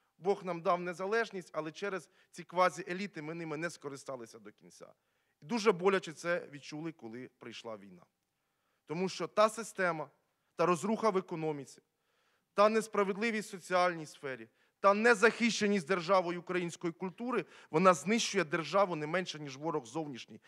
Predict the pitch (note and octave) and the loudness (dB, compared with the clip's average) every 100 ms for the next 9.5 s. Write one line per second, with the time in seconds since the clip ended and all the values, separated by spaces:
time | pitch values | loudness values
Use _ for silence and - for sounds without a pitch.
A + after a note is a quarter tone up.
0 | _ - D#3 D#3+ C#3+ E3 D3 C3 B2 A2 | _ -8 -6 -6 -8 -10 -10 -10 -10 -10
1 | A#2 G2+ D#2+ _ _ _ _ _ D#3+ D3 | -14 -14 -18 _ _ _ _ _ -12 -4
2 | F3 F#3 A3+ A3+ F3 F3+ E3 D3+ C3 D3+ | 0 2 2 0 -6 0 0 -2 -6 -6
3 | G3+ G3+ - _ _ _ _ _ _ _ | -4 -6 -8 _ _ _ _ _ _ _
4 | _ _ _ _ - B2 - - G3 F#3 | _ _ _ _ -16 -16 -14 -8 -8 -6
5 | D3 B2 A#2+ C#3 C3+ - B2+ - G#2+ F#2 | -6 -6 0 2 2 -2 -10 -10 -14 -14
6 | _ _ _ _ _ _ _ _ _ _ | _ _ _ _ _ _ _ _ _ _
7 | _ _ - A3 G#3 G#3 - F#3 F3 F3+ | _ _ -8 -8 -6 -8 -4 -4 -4 -10
8 | B2+ B2+ C3+ D3 D3 B2 A#2+ C#3+ B2 A#2+ | -8 0 2 2 -2 -12 -10 -8 -6 -6
9 | A2+ G2+ F2+ - | -8 -10 -14 -20